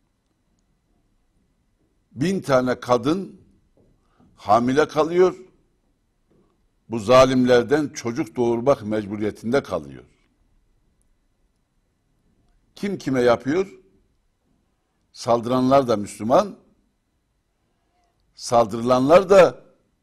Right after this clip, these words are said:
sahabe veya sahabenin torunları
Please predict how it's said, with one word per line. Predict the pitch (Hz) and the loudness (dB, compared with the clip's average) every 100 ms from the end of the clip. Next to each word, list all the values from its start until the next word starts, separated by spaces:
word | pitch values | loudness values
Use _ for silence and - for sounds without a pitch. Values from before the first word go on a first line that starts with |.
| _ _ _ _ | _ _ _ _
sahabe | - - 120 120 127 131 151 | -18 -8 -4 4 4 4 2
veya | 135 135 135 | 4 6 4
sahabenin | 123 131 131 123 135 139 | 4 0 2 2 0 0
torunları | - 135 127 127 123 110 95 69 | -6 -4 -2 0 0 0 -2 -8